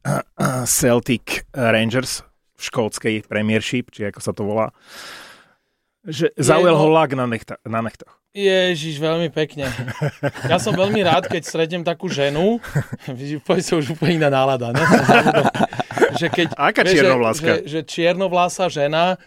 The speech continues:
Speaker 2: tak akože sa modlí a má proste, mm, namalované nechty zrejme v tých klubových škótskych farbách, alebo čo?
Speaker 1: Vieš čo, eh,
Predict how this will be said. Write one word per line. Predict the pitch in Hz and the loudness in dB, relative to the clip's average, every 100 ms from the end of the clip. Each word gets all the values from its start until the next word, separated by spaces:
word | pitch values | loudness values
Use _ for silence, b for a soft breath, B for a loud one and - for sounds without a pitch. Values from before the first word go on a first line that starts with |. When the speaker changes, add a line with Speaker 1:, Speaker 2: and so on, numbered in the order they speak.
| b b | b b
Speaker 2:
tak | _ 147 - | _ -6 -6
akože | - 143 135 147 | -12 -12 -10 -6
sa | 147 | -4
modlí | 135 135 139 156 156 | -2 -2 0 0 2
a | 139 | 2
má | 135 127 117 _ _ _ | 2 -2 -4 _ _ _
proste, | 131 127 - 143 123 120 | -8 -8 -6 -4 -2 -4
mm, | - 120 117 127 - | -10 -14 -14 -14 -10
namalované | 123 139 147 147 143 131 | -6 0 0 2 0 -2
nechty | 131 135 - | -6 -6 -8
zrejme | 127 135 143 151 139 143 127 | -4 -2 0 2 0 0 -10
v | - | -14
tých | - 120 _ _ | -14 -14 _ _
klubových | _ 147 147 156 151 | _ -2 0 0 -2
škótskych | - 139 - 185 | -2 -4 -4 -4
farbách, | 147 127 175 233 | 0 0 0 -4
alebo | 254 214 220 | -6 -8 -6
čo? | 214 | -4
Speaker 1:
Vieš | 170 139 | 0 0
čo, | - 175 | 2 0
eh, | - 143 131 123 | 2 4 6 4